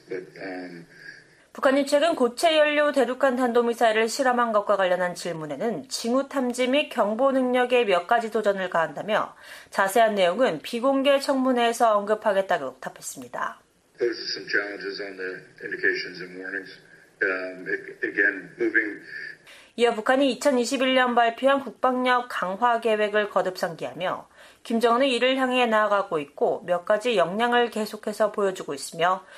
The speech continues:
Speaker 2: 심지어 제재와 코로나 및 국경 봉쇄가 이어지는 상황에서도 이 능력을 계속 발전시킬 수 있었다고 말했습니다.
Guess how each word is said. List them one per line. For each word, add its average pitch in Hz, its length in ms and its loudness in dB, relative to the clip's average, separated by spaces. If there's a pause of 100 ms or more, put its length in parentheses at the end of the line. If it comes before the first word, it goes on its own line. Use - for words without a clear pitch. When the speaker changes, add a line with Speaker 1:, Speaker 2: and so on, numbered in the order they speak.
(160)
Speaker 2:
심지어 269 460 2
제재와 262 720 4
코로나 294 460 2
및 269 200 0
국경 262 400 0
봉쇄가 240 440 0
이어지는 202 500 0
상황에서도 185 840 -2 (260)
이 202 100 0
능력을 202 420 2
계속 202 400 0
발전시킬 262 640 0
수 247 160 -4
있었다고 208 400 -2
말했습니다. - 680 -12